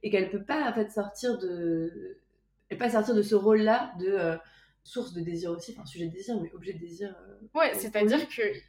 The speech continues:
Speaker 2: à chaque fois qu'elle est dans le roman, elle est
Speaker 1: C'est
Speaker 2: sexuelle.
Speaker 1: sexuel, oui,
Speaker 2: C'est-à-dire
Speaker 1: tout à
Speaker 2: que
Speaker 1: fait.
Speaker 2: même quand elle est genre sur la plage, euh, voilà,
Speaker 1: C'est
Speaker 2: euh,
Speaker 1: sexuel.
Speaker 2: et bah,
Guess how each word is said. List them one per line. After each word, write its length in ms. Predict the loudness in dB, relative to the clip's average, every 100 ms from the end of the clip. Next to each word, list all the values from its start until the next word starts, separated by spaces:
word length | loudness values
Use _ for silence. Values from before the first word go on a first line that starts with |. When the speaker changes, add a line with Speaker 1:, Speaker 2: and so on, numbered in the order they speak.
| _
Speaker 2:
à 100 | -6
chaque 220 | -2 -2
fois 220 | -2 -2 0
qu'elle 240 | 0 0
est 100 | 0
dans 120 | 0
le 80 | -2
roman, 300 | -4 -4 -4 -6 -10 _ _ _ _ _ _ _ _ _ -4
elle 180 | 0
est 40 | 2
Speaker 1:
C'est 160 | 2
Speaker 2:
sexuelle. 220 | 2 6 8
Speaker 1:
sexuel, 160 | 8 6
oui, 100 | 6
Speaker 2:
C'est-à-dire 200 | 8 8
Speaker 1:
tout 60 | 12
à 20 |
Speaker 2:
que 100 | 12
Speaker 1:
fait. 120 | 10
Speaker 2:
même 80 | 8
quand 160 | 6 8
elle 180 | 6
est 60 | 6
genre 180 | 6 4
sur 200 | 2 4
la 140 | 4
plage, 260 | 4 2 2
euh, 440 | 2 0 0 -2 -2
voilà, 180 | 0 4 6
Speaker 1:
C'est 120 | 6
Speaker 2:
euh, 40 | 6
Speaker 1:
sexuel. 400 | 2 2 8
Speaker 2:
et 40 |
bah, 60 | 8